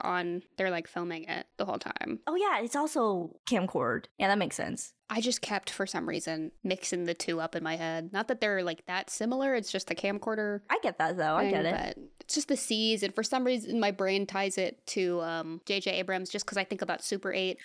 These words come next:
Speaker 2: Which also has, like, handheld, it's not handheld shot, but it has a lot of
Speaker 1: They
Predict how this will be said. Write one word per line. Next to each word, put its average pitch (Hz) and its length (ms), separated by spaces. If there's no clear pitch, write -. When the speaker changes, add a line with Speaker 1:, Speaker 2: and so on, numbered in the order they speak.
Speaker 2:
Which 262 180
also 262 240
has, 226 280
like, 196 220
handheld, 202 500
it's 214 180
not 247 180
handheld 208 640
shot, 190 580
but 196 160
it 185 280
has 190 240
a 185 60
lot 180 180
of 170 60
Speaker 1:
They 196 80